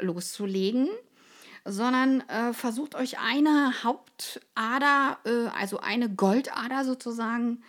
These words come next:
also ein Claim, wenn man das so, ähm, bildlich, metaphermäßig sagen möchte, ein Claim erstmal abzustecken. Und dann das nächste Ding,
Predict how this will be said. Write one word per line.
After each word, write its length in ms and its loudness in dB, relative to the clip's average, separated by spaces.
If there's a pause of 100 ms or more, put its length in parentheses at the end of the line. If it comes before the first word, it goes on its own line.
(460)
also 240 -4
ein 360 -2
Claim, 560 2 (440)
wenn 120 -4
man 120 -2
das 140 -6
so, 380 -2
ähm, 640 -2 (880)
bildlich, 720 0
metaphermäßig 1300 -4
sagen 380 -4
möchte, 480 -4 (380)
ein 240 0
Claim 360 0
erstmal 520 -2 (120)
abzustecken. 800 -8 (460)
Und 240 6
dann 220 6
das 200 -2
nächste 320 2
Ding, 300 -10